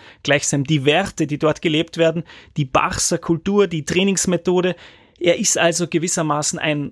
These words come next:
Repräsentant dieser Einrichtung. Und genau das ist dieses Ineinander von Konstitution und Repräsentanz.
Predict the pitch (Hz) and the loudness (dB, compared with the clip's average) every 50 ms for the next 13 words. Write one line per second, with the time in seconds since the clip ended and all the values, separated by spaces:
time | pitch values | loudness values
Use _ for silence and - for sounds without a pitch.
0 | - _ - - 185 208 - - 160 147 - 156 139 - 151 139 127 120 113 - | -12 _ -4 0 0 0 2 2 0 0 0 0 0 2 2 2 2 0 -4 -8
1 | - - - - _ - 143 131 - 147 123 127 131 135 - - - - - - | -12 -14 -14 -16 _ -6 -4 0 0 0 0 0 -4 -6 -8 -12 -16 -16 -20 -16
2 | - 165 - _ _ _ _ _ _ _ _ _ _ _ _ _ - 190 - - | -16 -16 -18 _ _ _ _ _ _ _ _ _ _ _ _ _ -4 -4 2 2
3 | 202 190 196 - - - 170 185 - - - 220 185 - - - 208 - 214 190 | 2 4 4 2 2 2 2 2 0 -2 -4 -4 -4 -4 -2 -2 -2 -2 0 -2
4 | - - 190 190 190 185 180 190 202 196 170 156 143 - - 156 139 143 - _ | -2 0 0 0 2 2 2 2 2 2 2 0 0 0 -2 -4 -4 -4 -6 _
5 | - - - 175 202 208 - - 220 247 233 - - - 220 214 214 208 196 - | -8 -2 0 0 0 0 -2 -4 -4 -4 -2 -4 -2 0 0 2 2 0 0 -2
6 | 180 170 - 147 147 180 - - 185 160 - 180 165 - 196 190 202 196 - | -4 -4 0 2 2 2 2 0 -2 0 0 0 0 2 2 2 2 0 -2